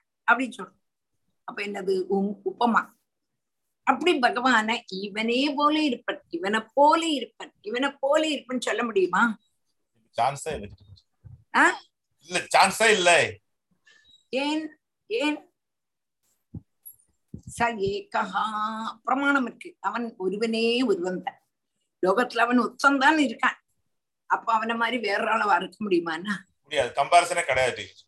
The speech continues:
Speaker 1: கிடையாது. அதனால அதை உபமாவும் பண்ண முடியாது. அப்ப அனுமானம்,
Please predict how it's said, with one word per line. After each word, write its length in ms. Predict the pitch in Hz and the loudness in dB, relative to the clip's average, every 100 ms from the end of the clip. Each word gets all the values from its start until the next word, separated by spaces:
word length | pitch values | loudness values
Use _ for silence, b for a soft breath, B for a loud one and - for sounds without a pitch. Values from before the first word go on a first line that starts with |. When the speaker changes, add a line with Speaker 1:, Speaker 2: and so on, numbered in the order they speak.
| _ | _
Speaker 1:
கிடையாது. 380 | 226 226 156 - _ | -2 -2 -2 -8 _
அதனால 680 | 214 240 233 226 - 349 - | 0 2 2 2 0 -2 -2
அதை 240 | 226 220 214 208 | -4 -4 -6 -8
உபமாவும் 600 | 202 247 220 180 175 226 | -6 -6 -2 -2 -4 -4
பண்ண 220 | 220 170 | -4 -6
முடியாது. 600 | 165 156 147 - 196 - _ _ _ _ - | -8 -8 -6 0 0 -2 _ _ _ _ -2
அப்ப 180 | 294 277 | 2 4
அனுமானம், 840 | 226 262 320 320 311 302 277 | 4 0 0 2 4 4 2